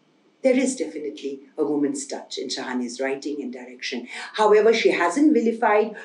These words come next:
nor put on a pedestal all men and women,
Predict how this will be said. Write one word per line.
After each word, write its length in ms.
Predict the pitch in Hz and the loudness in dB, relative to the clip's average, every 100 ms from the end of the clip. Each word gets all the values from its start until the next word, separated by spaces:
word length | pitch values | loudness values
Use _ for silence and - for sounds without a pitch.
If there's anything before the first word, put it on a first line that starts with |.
| - | 0
nor 340 | 208 277 359 | 6 6 6
put 200 | 262 254 | 4 4
on 200 | 233 185 | 2 2
a 60 | 170 | 0
pedestal 680 | - 156 151 151 160 147 151 | 0 0 0 0 -2 0 2
all 440 | 165 170 180 170 | 2 4 4 4
men 340 | 143 143 139 - | 2 0 -2 -6
and 300 | 135 131 127 | -6 -4 -2
women, 380 | 135 135 131 | -2 -2 -6